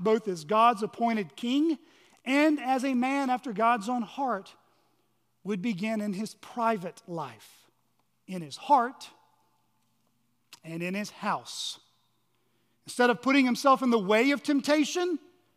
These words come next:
he removed himself from the temptation. He says in verse four, "A perverse heart shall be far from me. I will know nothing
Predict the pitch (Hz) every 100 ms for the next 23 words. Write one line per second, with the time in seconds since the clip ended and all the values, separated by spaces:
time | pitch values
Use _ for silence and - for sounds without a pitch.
0 | _ _ _ _ _ 175 185 254 254 285
1 | 330 320 - 240 208 - 233 165 131 -
2 | - _ _ _ _ _ _ _ - 254
3 | 247 196 - 175 160 156 - - _ _
4 | _ _ _ - 214 240 220 220 214 226
5 | - 269 254 180 - - 220 226 - 233
6 | 202 170 233 269 - - 254 208 208 -
7 | 196 175 170 - 208 214 214 208 - 220
8 | 185 156 135 127 _ _ _ _ 190 196
9 | 202 208 180 _ _ _ _ _ _ -
10 | 190 170 151 135 147 196 233 - 139 113
11 | 107